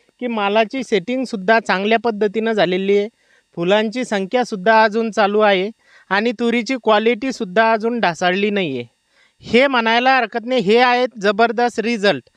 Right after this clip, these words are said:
रिझल्ट म्हणजे काय असतं माहिती आहे का, नुसतं गर्दबाज पानं आणि फुलं अशा पद्धतीनं याला रिझल्ट म्हणता येत नाही.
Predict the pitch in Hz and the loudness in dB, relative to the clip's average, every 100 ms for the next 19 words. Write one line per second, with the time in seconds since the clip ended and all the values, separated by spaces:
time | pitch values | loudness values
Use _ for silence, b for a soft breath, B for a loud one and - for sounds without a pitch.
0 | b b b 180 226 226 269 277 240 226 | b b b 0 0 2 0 0 -4 -4
1 | 226 247 254 254 - 226 247 262 - 247 | 0 2 2 0 0 0 0 -2 -2 -2
2 | 254 247 226 240 247 247 - 254 262 226 | 0 0 0 0 0 -2 0 2 2 2
3 | 196 220 208 233 240 247 - - 196 220 | 0 0 0 2 2 0 -2 0 0 0
4 | 247 262 - _ - 180 202 233 247 208 | -4 -6 -12 _ -10 -4 0 0 0 -2
5 | 202 196 226 240 269 _ - 196 226 214 | -2 2 2 0 -4 _ -4 -2 0 -2
6 | 226 196 208 214 220 214 202 208 202 196 | -2 -2 0 0 0 0 2 4 2 0
7 | 208 202 185 165 175 180 185 190 | 0 0 -6 -4 -2 -2 -2 -6